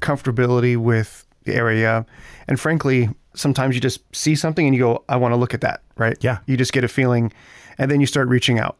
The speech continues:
Speaker 1: And so this is where it ended up working.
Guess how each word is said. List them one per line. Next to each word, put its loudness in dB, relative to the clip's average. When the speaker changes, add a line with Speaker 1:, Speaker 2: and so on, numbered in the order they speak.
Speaker 1:
And 2
so -2
this 0
is -2
where 0
it -2
ended 2
up -2
working. -4